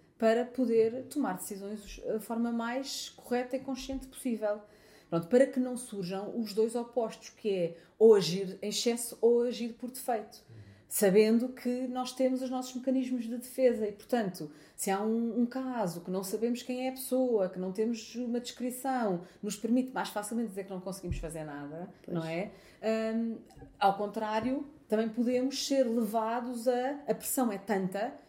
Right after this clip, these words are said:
Speaker 1: que eu com
Speaker 2: Só com o nome vou já
Speaker 1: só com o
Speaker 2: suspender
Speaker 1: nome
Speaker 2: esta
Speaker 1: vou só suspender. Isto parece-me que seria, ah, um desequilíbrio e que nós devemos, com alguma calma, sem pressas, com apoio externo, ah, olhar com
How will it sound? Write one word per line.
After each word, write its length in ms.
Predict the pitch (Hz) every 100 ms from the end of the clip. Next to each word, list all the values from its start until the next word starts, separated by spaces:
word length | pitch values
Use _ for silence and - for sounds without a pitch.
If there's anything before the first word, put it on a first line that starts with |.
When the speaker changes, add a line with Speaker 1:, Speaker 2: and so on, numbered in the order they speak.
| -
Speaker 1:
que 80 | 262
eu 140 | 254
com 340 | - 220 220 - - - -
Speaker 2:
Só 140 | 220
com 120 | 202
o 40 | 208
nome 260 | 202 202
vou 100 | 196
já 100 | 202
Speaker 1:
só 140 | 208 247
com 100 | 262
o 40 |
Speaker 2:
suspender 120 | 262 254
Speaker 1:
nome 120 | 262
Speaker 2:
esta 120 | 254
Speaker 1:
vou 80 | 254
só 100 | 269
suspender. 640 | - - 262 269 254 240 - _ -
Isto 240 | 240 -
parece-me 400 | 269 285 285 285
que 80 | 277
seria, 580 | - 262 262 269 269 285 - - _ -
ah, 420 | 262 262 269 226 277
um 80 | 277
desequilíbrio 800 | 214 269 - 262 240 233 247 240 _
e 80 | 226
que 120 | 220
nós 360 | 240 247 233 214 190 - _ _
devemos, 300 | 190 240 240
com 200 | - 220
alguma 320 | 214 220 240 247
calma, 400 | - 214 208 202
sem 200 | - 208
pressas, 540 | 202 214 202 - 196
com 160 | - 214
apoio 320 | 208 - 214
externo, 920 | 208 - - - - 208 202 196 196 220 _ _ _ -
ah, 360 | 208 208 202 -
olhar 600 | 214 220 214 214 226 269
com 580 | - 220 226 233 240